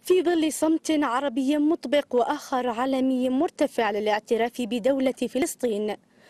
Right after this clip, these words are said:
قررت القيادات الفلسطينية التوجه إلى مجلس الأمن الدولي لطلب التصويت على مشروع قرارات لإنهاء الاحتلال الإسرائيلي للأراضي الفلسطينية المحتلة، خصوصًا بعد اعتراف كل من فرنسا وأسبانيا وألمانيا وإيرلندا وبريطانيا بدولة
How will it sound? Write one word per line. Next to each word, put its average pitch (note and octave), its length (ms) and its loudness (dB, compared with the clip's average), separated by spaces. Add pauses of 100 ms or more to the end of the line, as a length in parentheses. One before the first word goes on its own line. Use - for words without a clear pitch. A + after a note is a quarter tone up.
(280)
قررت A#3 400 0
القيادات A#3+ 640 0
الفلسطينية A3+ 840 -4
التوجه B3 600 -2
إلى B3+ 400 -2
مجلس G#3 380 -6
الأمن A#3 300 -4
الدولي A#3 600 -2 (360)
لطلب G#3+ 380 0
التصويت B3 560 -4
على D4 340 2
مشروع D#4+ 480 0
قرارات A3+ 600 -2
لإنهاء A#3 540 0
الاحتلال A#3 520 0
الإسرائيلي A3 680 -4
للأراضي A3 480 -2
الفلسطينية A3 760 -6
المحتلة، G3+ 680 -2 (340)
خصوصًا G4 680 2
بعد D4 220 0
اعتراف E4 520 0
كل C4+ 360 0
من G3+ 160 -4
فرنسا C#4 500 0
وأسبانيا C#4+ 720 2
وألمانيا C4+ 640 2
وإيرلندا C4 640 2
وبريطانيا C4 720 0
بدولة A3 480 0